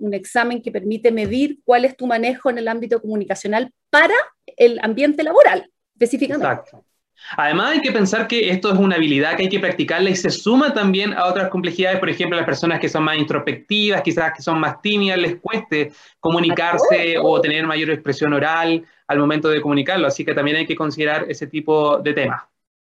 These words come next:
Speaker 1: Por eso yo subrayo solamente, eh, dos palabras que son clave y que son clave en cualquier ámbito de la vida: hay que atreverse y hay que darse permiso, y en el inglés lo mismo.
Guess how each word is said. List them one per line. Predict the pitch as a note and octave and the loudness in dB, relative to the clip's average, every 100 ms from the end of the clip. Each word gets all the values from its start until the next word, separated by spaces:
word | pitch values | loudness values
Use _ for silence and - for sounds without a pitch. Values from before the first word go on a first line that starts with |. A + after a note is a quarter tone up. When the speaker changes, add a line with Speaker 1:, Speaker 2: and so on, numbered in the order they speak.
| _ - | _ -2
Speaker 1:
Por | B3 | 0
eso | D4+ | 2
yo | C#4+ | 0
subrayo | D#4+ D4 D4+ D#4 D4+ D#4 C#4+ A#3 A3 | 0 0 4 4 6 4 4 2 -12
solamente, | A3 C#4+ C#4 C#4 C4+ - C#4 B3+ A#3+ A3+ | -2 2 4 2 0 4 4 4 4 2
eh, | |
dos | A3 C4 | 2 0
palabras | C4 B3+ B3 B3+ | 2 4 4 2
que | B3 | -4
son | B3 B3 | -10 -6
clave | B3 A#3+ B3 B3+ | 2 4 4 2
y | A3 | -2
que | A3 | -6
son | A3 | -6
clave | A3+ A#3 | 0 0
en | A#3 | 2
cualquier | A3 A3 A#3 | -2 -2 -2
ámbito | A#3 A3+ | -2 -2
de | |
la | A3 | -2
vida: | A3 A#3 A#3 | 0 2 2
hay | A3+ A3 | 0 -4
que | A3+ | -6
atreverse | G#3+ G#3+ G3+ - | -2 -2 -4 -6
y | G#3 | -4
hay | G3+ | -4
que | F#3 | -6
darse | F3+ F3+ | -10 -10
permiso, | F3 D#3 - F3+ | -8 -10 -6 -4
y | |
en | F#3+ | -2
el | F#3+ | -4
inglés | F3+ G3+ G#3+ - | -4 -4 -6 -6
lo | E3 | -8
mismo. | F4+ | -10